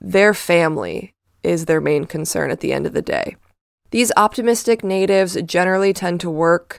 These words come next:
throughout their youth and early middle age to acquire resources. Picture a crab <laughs> on the beach collecting things l-, and storing them in its shell.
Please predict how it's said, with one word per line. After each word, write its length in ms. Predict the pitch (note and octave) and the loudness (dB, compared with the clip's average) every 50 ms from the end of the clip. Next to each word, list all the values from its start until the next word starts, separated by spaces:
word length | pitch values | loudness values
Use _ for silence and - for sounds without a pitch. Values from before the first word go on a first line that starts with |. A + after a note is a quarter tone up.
| _ - | _ -6
throughout 280 | - - D3 D#3+ - - | 0 2 2 4 4 4
their 120 | D3 D3 | 2 0
youth 600 | - - - F#3 A3 B3 C4+ C4 - - - - _ - | 0 0 -2 0 0 0 -2 -4 -8 -14 -20 -20 _ -4
and 280 | - F#3 F#3 F3+ F3 F3 - | 0 2 2 2 2 0 0
early 300 | - F3+ F#3 F#3 G3 G3+ | 2 4 4 6 6 4
middle 280 | F#3+ F#3 F#3 F3+ F3 D3 | 4 4 4 4 4 2
age 400 | A2 C#3+ E3 F3 F#3+ F#3+ F#3+ - | 2 2 2 2 2 2 0 -6
to 160 | - - F#3 | -4 0 0
acquire 560 | E3 - - - - F3 F3 F#3 F#3 F3+ F3+ E3 | 0 0 0 -2 -2 0 2 2 2 2 2 2
resources. 920 | D#3+ E3 E3+ D#3+ - - - - - E3 - - - - - - - - _ _ _ _ _ _ _ _ _ | 0 0 0 0 -2 -2 -4 -6 -6 -6 -6 -6 -4 -4 -4 -6 -10 -12 _ _ _ _ _ _ _ _ _
Picture 360 | - A3+ - - - A#3+ A3+ | -4 -4 -4 -2 0 0 0
a 60 | A3+ A3 | 0 0
crab 680 | - - - - - - - - - - G#3 G3+ - _ _ _ _ _ _ _ _ - | -2 -4 -2 0 2 2 2 0 -2 -4 -6 -8 -14 _ _ _ _ _ _ _ _ -6
<laughs> 420 | F3 - - F#3 - - - - | -4 -4 -4 -8 -8 -8 -4 0
on 160 | F3+ F3+ F3+ | 0 0 2
the 80 | G3 G3+ | 0 0
beach 460 | F3 F3+ D#3+ C#3+ E3 - - - - | 0 -2 -2 -4 -4 -6 -8 -12 -12
collecting 720 | - - F3+ D#3+ E3 E3+ F3 F3+ - - F#3+ F3+ D3+ D#3 | -6 -2 0 2 4 4 2 2 0 -2 -2 -2 -2 -4
things 560 | - - D3 C#3+ A#2 A2 G#2+ B2 D3+ F3 - | -4 -2 -2 -2 -2 -4 -4 -6 -6 -6 -6
l-, 140 | - - F3+ | -2 0 0
and 300 | F3 - - F3 F3 - | 0 2 2 0 0 0
storing 480 | - - F#3+ F3 F3 F#3 F3+ F3 E3 - | 0 0 2 4 4 4 4 2 0 -2
them 340 | A2 D2+ D#2+ F#2 - E3+ _ _ _ _ - | -4 -6 -6 -8 -10 -14 _ _ _ _ -4
in 140 | F3+ F3+ E3 | -2 0 0
its 140 | C4 - | 0 -2
shell. 540 | - - - F3+ C#3+ C3+ F#2+ F2+ - E3+ _ | -4 -2 0 2 2 2 2 2 0 -4 _